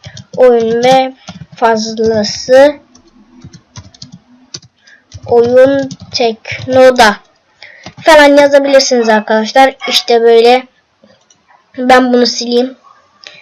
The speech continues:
Evet, şöyle ya da sil gitsin. Siz yapabilirsiniz, ben yapmayacağım şimdi. Yine buradan arkadaşlar gördüğünüz gibi, e, mouse takip ederseniz buradan save deyin arkadaşlar. E, böyle bir,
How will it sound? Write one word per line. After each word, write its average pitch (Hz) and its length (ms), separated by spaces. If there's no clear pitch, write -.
Evet, 220 220
şöyle 196 500
ya 262 160
da 233 100
sil 277 260
gitsin. 262 420
Siz 302 220
yapabilirsiniz, 269 680
ben 240 160
yapmayacağım 233 460
şimdi. 269 360
Yine 320 240
buradan 294 460
arkadaşlar 269 480
gördüğünüz 262 440
gibi, 247 140
e, 254 220
mouse 262 380
takip 254 320
ederseniz 254 440
buradan 262 220
save 247 460
deyin 311 160
arkadaşlar. 269 640
E, 240 220
böyle 269 340
bir, 247 160